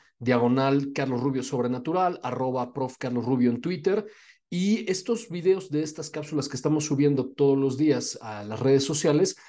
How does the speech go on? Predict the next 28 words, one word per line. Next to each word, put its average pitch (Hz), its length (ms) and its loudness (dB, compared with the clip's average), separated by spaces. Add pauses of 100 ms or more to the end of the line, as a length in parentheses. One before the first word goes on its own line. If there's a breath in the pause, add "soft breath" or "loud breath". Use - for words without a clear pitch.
(180 loud breath)
las 123 220 2
encuentras 143 460 0
aparte 135 500 0 (260 loud breath)
de 120 140 0
estos 131 260 -2
espacios 123 460 -6
que 120 120 -4
ya 123 140 0
te 147 100 0
comenté, 220 600 4 (640)
en 151 420 6
youtube 156 480 0
punto 156 300 -2
com 165 180 0
arroba 180 540 0
prof, 156 460 -4 (100)
eh, 127 320 -2
no 139 100 0
es 135 80 -2
cierto, - 280 -8 (340 soft breath)
youtube 214 400 -2
punto 196 360 -2
com 220 380 0 (460)
diagonal 131 880 0
arroba 190 640 0 (400)
Carlos 156 260 -2
Rubio 151 400 -2
Sobrenatural. 117 800 -4